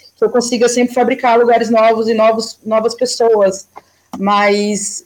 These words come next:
é, isso tá sendo um pouco difícil, mas eu tô sonhando todas as noites, é uma, é uma coisa que eu identifiquei.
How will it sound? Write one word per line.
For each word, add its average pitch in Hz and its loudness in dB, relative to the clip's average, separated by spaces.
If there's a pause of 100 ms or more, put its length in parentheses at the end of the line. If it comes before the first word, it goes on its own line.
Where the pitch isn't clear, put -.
é, 202 2
isso 214 -4
tá 240 0
sendo 240 0
um 247 2
pouco 247 0
difícil, 302 -4
mas 226 0
eu 247 2
tô 254 -2
sonhando 254 -2
todas 254 0
as 277 0
noites, 233 0
é 208 2
uma, 214 -2 (120)
é 208 -2
uma 220 -4
coisa 233 -2
que 247 -4
eu 233 -2
identifiquei. 233 -2